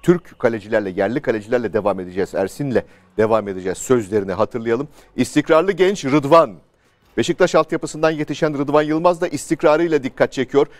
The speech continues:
Sol bekte görev yapan Rıdvan iki bin on sekiz iki bin on dokuzda bir maçta süre alırken sonraki sezon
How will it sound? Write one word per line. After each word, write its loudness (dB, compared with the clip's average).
Sol 4
bekte 0
görev 2
yapan 0
Rıdvan -2
iki -8
bin 0
on -2
sekiz -6
iki -6
bin -4
on 0
dokuzda 0
bir 2
maçta -2
süre 0
alırken 0
sonraki 2
sezon 0